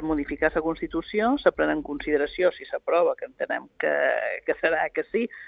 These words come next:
si se reprodueixen les votacions que es van reproduir en el Parlament de les Illes Balears, i ja iniciaria, diguem, el camí de, de convocar la ponència, la comissió, que entenc que per, per esmenes, etcètera, etcètera, i llavors ja l'aprovació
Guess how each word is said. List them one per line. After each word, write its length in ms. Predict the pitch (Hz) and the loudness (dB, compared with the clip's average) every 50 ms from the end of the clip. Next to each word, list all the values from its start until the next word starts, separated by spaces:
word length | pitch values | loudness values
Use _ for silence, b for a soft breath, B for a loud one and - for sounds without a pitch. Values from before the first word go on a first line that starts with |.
| B _ | B _
si 80 | - 208 | -2 2
se 140 | - 160 156 | 4 4 6
reprodueixen 640 | 160 160 - - 160 160 160 160 156 - 151 - - | 6 4 4 4 2 6 6 6 6 4 0 -4 -4
les 100 | 165 160 156 | -8 -6 -6
votacions 380 | 160 - 151 - - 180 180 - | -2 -2 -2 0 0 -2 -2 -2
que 80 | 160 147 | 0 0
es 60 | 156 | 2
van 100 | 151 147 | 0 0
reproduir 460 | 147 147 - 151 156 147 156 160 170 | -2 -2 0 0 0 0 0 -2 -2
en 100 | 160 151 | -2 -4
el 80 | 147 - | -4 -4
Parlament 320 | - 147 156 156 156 160 | -4 -2 -2 -2 -2 -4
de 80 | 151 - | -6 -6
les 140 | 160 - 175 165 | -8 -10 -10 -6
Illes 180 | 160 165 156 160 | -4 -4 -4 -2
Balears, 460 | 160 170 170 190 220 240 269 330 415 B B B B B B | -4 -2 0 2 2 2 2 2 0 B B B B B B
i 100 | - 185 180 | 4 8 8
ja 20 | 165 | 8
iniciaria, 720 | 170 170 170 170 - - 196 165 160 160 151 160 170 170 180 | 8 8 2 -2 0 2 6 8 8 8 8 6 4 4 4
diguem, 380 | 185 180 165 156 156 170 175 | 4 6 6 6 6 6 2
el 160 | 170 - - | 0 -2 -2
camí 480 | - - 147 139 143 143 143 147 165 180 | 2 4 4 4 4 2 0 0 0 0
de, 220 | 208 208 160 139 135 135 135 135 - - - - - - - - - - - - - - - - - - - - - | 4 6 6 8 8 6 4 0 -2 -6 -10 -10 -12 -12 -12 -12 -10 -10 -10 -10 -12 -14 -18 -18 -20 -20 -18 -4 -2
de 80 | 147 | -2
convocar 600 | 143 - 151 147 143 147 147 - 156 151 151 151 - - - | -2 -2 -6 -6 -6 -6 0 4 6 8 8 6 4 2 0
la 140 | 151 151 147 - - | 0 0 0 -2 -2
ponència, 400 | 180 196 196 190 185 185 - 196 - | 0 2 2 2 2 0 -2 -2 -2
la 100 | 151 - | -4 -4
comissió, 480 | 160 160 165 175 180 180 185 196 196 214 | -4 -4 -4 -4 -6 0 6 6 6 8
que 140 | - - 139 | 6 4 0
entenc 320 | - - 151 151 - - | 2 0 0 0 0 4
que 160 | - 165 160 B B B B B B - | 6 6 6 B B B B B B 2
per, 140 | 135 123 - - - - | 2 2 2 0 2 2
per 140 | 151 139 143 | 4 4 4
esmenes, 480 | 160 - - 160 165 175 175 180 180 180 | 0 0 0 0 2 2 4 2 2 0
etcètera, 480 | 165 - - - 151 - 160 156 160 | 0 -2 0 -2 0 0 2 0 2
etcètera, 320 | - - 180 180 - 233 240 | 2 2 2 4 4 2 2
i 80 | 214 | 2
llavors 240 | - 143 143 147 151 | 2 2 4 4 4
ja 80 | 139 - - | 4 2 0
l'aprovació 480 | 170 - 180 170 143 - - 151 139 139 | 0 2 2 2 2 0 0 -2 -4 -4